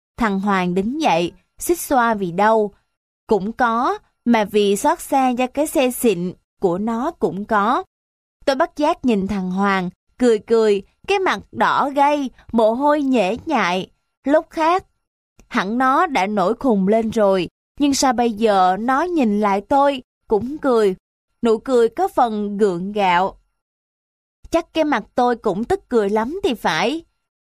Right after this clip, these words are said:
Cả hai chúng tôi, chẳng ai còn nghĩ đến cái chức vô địch. Vào lúc này, mỗi đứa đều thấm thía, ân hận. Ngày mai, lớp mười A sáu của tôi biết chuyện,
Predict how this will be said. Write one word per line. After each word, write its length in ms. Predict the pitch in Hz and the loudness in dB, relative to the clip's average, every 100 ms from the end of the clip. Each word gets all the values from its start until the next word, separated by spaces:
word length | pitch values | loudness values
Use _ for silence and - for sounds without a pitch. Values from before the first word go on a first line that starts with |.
| - | -4
Cả 120 | 180 | -4
hai 200 | 247 254 | 0 -4
chúng 240 | 240 254 285 | -2 -6 -2
tôi, 400 | 277 247 240 214 _ _ - | 0 2 0 -4 _ _ -4
chẳng 220 | 233 214 | -2 -2
ai 180 | 262 285 | -4 -6
còn 400 | 269 220 202 202 | -2 -2 0 -2
nghĩ 280 | 196 165 214 | 0 0 0
đến 200 | 269 320 | -2 -4
cái 120 | 339 330 | -4 -4
chức 100 | 370 - | -6 0
vô 180 | 277 240 | 0 2
địch. 200 | 214 - _ _ _ _ _ _ _ _ _ _ | 0 -4 _ _ _ _ _ _ _ _ _ _
Vào 360 | 214 214 196 196 | -4 0 0 0
lúc 240 | 240 349 | -2 -4
này, 360 | 269 214 190 170 _ _ - | -2 -2 -2 -4 _ _ -4
mỗi 200 | 214 202 | 0 2
đứa 300 | 208 247 294 | 2 2 2
đều 300 | 311 214 185 | 2 2 2
thấm 360 | 175 220 294 349 | -4 -8 -6 -6
thía, 340 | 285 269 339 381 _ | -4 -2 -2 -4 _
ân 240 | 233 240 226 | -4 -2 -2
hận. 360 | 233 175 170 - _ _ _ - | 0 0 -2 -8 _ _ _ -4
Ngày 180 | 220 214 | -2 0
mai, 440 | 226 247 254 240 - - | 0 0 0 -2 -6 -6
lớp 240 | 294 359 269 | 0 0 2
mười 160 | 226 | 0
A 220 | - 247 | 0 -6
sáu 260 | 254 254 311 | -4 -2 -2
của 160 | 262 262 | -4 -2
tôi 200 | 285 254 | -2 0
biết 300 | 320 359 - | -2 -4 0
chuyện, 360 | 214 185 190 | 2 2 0